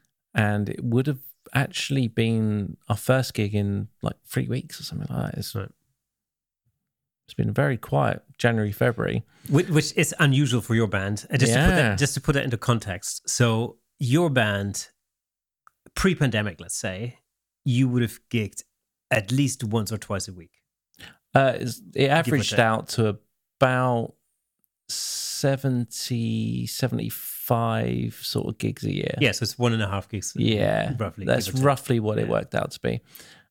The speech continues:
Speaker 1: And January, February has been, frankly, very quiet.
Speaker 2: Mm.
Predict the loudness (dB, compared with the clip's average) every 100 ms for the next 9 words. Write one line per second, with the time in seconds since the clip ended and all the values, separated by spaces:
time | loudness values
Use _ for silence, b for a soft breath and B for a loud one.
0 | 0 2 4 2 2 2 0 2 0 2
1 | 0 0 0 0 0 0 -2 -4 -8 -18
2 | _ -6 -4 -2 -2 -2 -4 -6 -10 -4
3 | -2 -4 -6 -12 -12